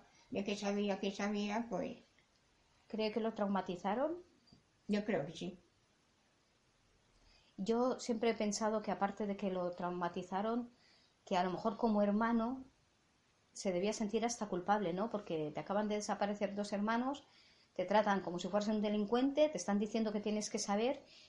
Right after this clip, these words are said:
Speaker 2: y yo creo que hasta para él mismo a lo mejor se sentiría culpable, ¿no? Yo me siento culpable, por ejemplo, de no haber estado allí y, y no poder haber hecho algo, ¿no?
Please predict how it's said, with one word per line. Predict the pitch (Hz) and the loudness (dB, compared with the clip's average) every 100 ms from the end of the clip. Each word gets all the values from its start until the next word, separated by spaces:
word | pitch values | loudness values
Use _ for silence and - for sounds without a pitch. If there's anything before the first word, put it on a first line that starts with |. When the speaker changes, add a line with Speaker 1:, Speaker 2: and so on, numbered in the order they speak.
| - | -4
Speaker 2:
y | 196 | 2
yo | 202 | 2
creo | 208 233 | 4 2
que | 226 | 2
hasta | 196 - 196 | 0 0 2
para | 185 185 | 4 4
él | 208 220 | 4 4
mismo | 233 240 254 285 349 - _ _ _ _ _ - | 4 4 4 4 2 -4 _ _ _ _ _ 0
a | 196 | 2
lo | |
mejor | 185 185 220 - | 2 2 0 -2
se | - | -4
sentiría | 220 214 208 208 233 | 0 0 0 2 2
culpable, | 208 180 220 233 185 | 0 0 2 4 4
¿no? | 208 | 2
Yo | 202 214 | 4 2
me | |
siento | 214 220 208 | 0 -2 -2
culpable, | 214 214 214 | 2 2 2
por | 208 | 0
ejemplo, | 202 220 214 233 | 0 0 0 0
de | 185 | 2
no | 190 | 0
haber | 190 | 2
estado | 196 - 196 | 0 0 0
allí | 190 202 240 233 202 - - - | 2 2 0 0 -4 -6 -14 -4
y, | 214 | 2
y | |
no | 214 202 | 2 4
poder | 196 190 | 2 2
haber | 180 185 | 2 0
hecho | 180 180 | 0 2
algo, | 208 196 | 2 2
¿no? | 180 214 | 0 -2